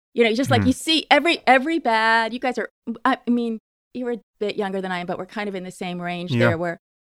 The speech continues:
Speaker 1: we grew up with these, like, really horrible, like, T V movies of the week. And it would always be like,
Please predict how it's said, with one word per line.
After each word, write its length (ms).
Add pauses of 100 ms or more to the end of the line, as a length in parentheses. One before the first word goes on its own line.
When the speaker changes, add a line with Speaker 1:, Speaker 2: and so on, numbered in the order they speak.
(220)
Speaker 1:
we 160
grew 180
up 180
with 100
these, 180
like, 160
really 440
horrible, 460
like, 220
T 200
V 160
movies 400
of 140
the 100
week. 420
And 100
it 60
would 100
always 220
be 120
like, 200